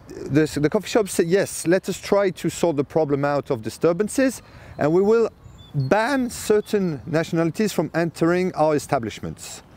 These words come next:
And the only ones we want to be able to enter are the Dutch, the Germans and the Belgians." Why? Because we are at the border of those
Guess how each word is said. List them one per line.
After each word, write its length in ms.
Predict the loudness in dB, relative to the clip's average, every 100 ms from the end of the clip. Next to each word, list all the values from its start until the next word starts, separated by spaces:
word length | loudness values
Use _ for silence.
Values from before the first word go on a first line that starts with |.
| -20 -20 -14 -2
And 300 | 0 0 -2 -10 -18 -4
the 220 | 2 4
only 200 | 4 4
ones 300 | 4 2 2
we 140 | 2
want 320 | 4 2 0
to 140 | 0 0
be 260 | 2 4
able 140 | 4 2
to 180 | 2 2
enter 380 | 2 2 0 2
are 100 | 0
the 100 | 0
Dutch, 520 | 2 0 0 -14 -14 _ _ -16 -2
the 100 | -2
Germans 460 | 2 2 2 2
and 140 | 2 0
the 40 | 2
Belgians." 540 | 0 0 -4 -6 -12 -18 _ -20 -20 -6
Why? 300 | 2 4 4
Because 300 | 2 0 0 2
we 60 |
are 200 | 2 2 0
at 120 | -2
the 80 | 0
border 400 | 2 2 4 2
of 120 | 2
those 440 | 2 2 0 -16